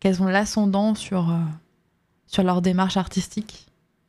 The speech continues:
Chacun et chacune ses propres mécanismes. Donc oui, vous allez évidemment trouver pléthore de conseils.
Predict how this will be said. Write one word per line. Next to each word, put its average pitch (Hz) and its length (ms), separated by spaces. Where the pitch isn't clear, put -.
Chacun 214 460
et 196 120
chacune 214 440
ses 180 320
propres 180 580
mécanismes. 185 760
Donc 214 220
oui, 254 200
vous 180 140
allez 196 200
évidemment 208 440
trouver 208 400
pléthore 226 560
de 202 80
conseils. 202 600